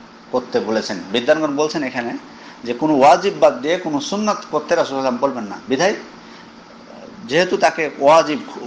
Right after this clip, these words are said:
খুতবা শোনা ওয়াজিব, এ কা-, খুতবা শোনা বাদ দিয়ে তাকে নামাজ পড়তে বললেন,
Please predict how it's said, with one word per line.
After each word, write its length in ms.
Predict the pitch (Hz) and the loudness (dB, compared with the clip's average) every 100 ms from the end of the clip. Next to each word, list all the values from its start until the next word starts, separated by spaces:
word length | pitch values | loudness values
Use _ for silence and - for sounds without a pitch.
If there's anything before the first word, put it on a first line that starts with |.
| - | -8
খুতবা 220 | - 135 147 | -6 0 0
শোনা 200 | 151 139 | 2 2
ওয়াজিব, 340 | 147 143 131 - | 4 4 0 -2
এ 120 | 139 - | -6 -2
কা-, 200 | 131 104 - | -2 -2 -4
খুতবা 260 | 156 185 214 | -2 2 2
শোনা 220 | 208 180 | 2 2
বাদ 240 | 160 151 | 2 2
দিয়ে 120 | 151 | -2
তাকে 180 | 139 135 | -2 -2
নামাজ 240 | 131 196 202 | 2 2 0
পড়তে 240 | 175 - 147 | -6 -6 -4
বললেন, 320 | 123 123 | 0 0